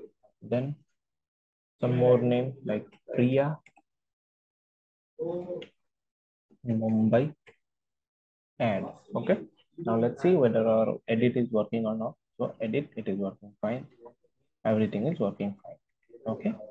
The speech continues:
Now I want to change this Harish Hy-, H Y D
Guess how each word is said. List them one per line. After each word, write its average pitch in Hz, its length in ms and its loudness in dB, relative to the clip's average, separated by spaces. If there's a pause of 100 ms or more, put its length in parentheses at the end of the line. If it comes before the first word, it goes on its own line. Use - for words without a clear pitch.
(400)
Now 202 340 0
I 131 80 2
want 131 160 0
to - 120 -4
change 139 300 2
this 151 180 -2 (380)
Harish 147 300 2
Hy-, 110 200 0 (420)
H 127 200 0
Y 117 160 4
D 110 180 0